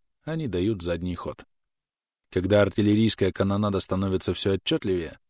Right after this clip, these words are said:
они разом вспоминают, что у них масса дел, и совсем в другом месте. Но он ещё расскажет Кахуну о Колклу,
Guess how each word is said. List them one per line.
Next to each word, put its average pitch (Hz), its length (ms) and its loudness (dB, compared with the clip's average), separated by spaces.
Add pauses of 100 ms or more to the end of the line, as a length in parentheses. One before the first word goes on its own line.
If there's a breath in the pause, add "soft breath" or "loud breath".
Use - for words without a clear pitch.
(340)
они 107 260 4
разом 104 340 4
вспоминают, 101 580 -2
что - 160 -2
у 98 40 4
них 98 180 0
масса 98 360 0
дел, 165 220 2 (220)
и 131 80 2
совсем 139 500 0
в 123 60 -6
другом 95 340 0
месте. 90 420 -4 (880)
Но 143 140 4
он 156 80 4
ещё 143 300 6
расскажет 131 500 4
Кахуну 101 480 0
о 107 120 -2
Колклу, - 540 -4